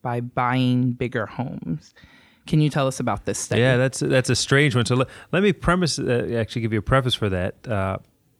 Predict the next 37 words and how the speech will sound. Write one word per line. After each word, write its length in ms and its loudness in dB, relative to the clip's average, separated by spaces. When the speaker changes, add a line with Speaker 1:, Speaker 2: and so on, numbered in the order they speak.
Speaker 2:
about 260 -2
five 380 0
years 200 0
ago, 220 0
we 100 0
published 460 -4
a 60 -6
paper 440 -4
in 120 -4
the 80 -2
New 120 -2
England 220 -2
Journal 220 -2
of 80 -4
Medicine, 500 -6
which, 640 -2
uh, 240 -4
used 460 0
data 320 2
from 160 -6
a 80 0
very 280 0
large 920 0
professional 640 -2
liability 580 -2
insurer. 540 -6
So 100 -12
this 220 -4
is 0 -
an 100 -2
insurer 400 -2
that 140 -2
offers 340 -4
malpractice 600 -4
policies 460 -6
to 100 -10
physicians. 560 -8